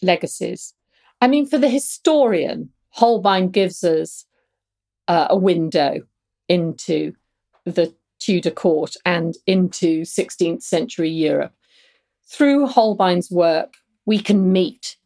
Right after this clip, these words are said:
the greatest people on the continent, Erasmus, um, in,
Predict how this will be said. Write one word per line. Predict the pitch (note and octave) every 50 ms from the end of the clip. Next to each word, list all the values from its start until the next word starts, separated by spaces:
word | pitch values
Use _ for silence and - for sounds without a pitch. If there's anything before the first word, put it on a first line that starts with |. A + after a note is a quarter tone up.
| _ _ _ _ _
the | A#3+
greatest | A#3 - - - A3+ A3 A#3 A3+ A#3 A#3 A#3 - - A3+ F#3 - - - - _
people | - F3 D#3 C#3+ - - C#3 C3 C3+ - _ _ _ _ -
on | - F3+ F3+
the | F3 F3
continent, | - - G#3 G#3 G3+ - - A3 G#3 G#3 G3+ G3+ - - _ _ -
Erasmus, | - D#3 E3+ E3+ F#3 G3 F#3 - G3 F#3 F3+ F3+ F#3 - - - _ _ _ _ _ _ _ _ _ _ -
um, | F3 E3+ E3 E3 E3+ E3+ - _ _ _ _ _ _
in, | - F3+ E3+ E3+ E3+ F3 - -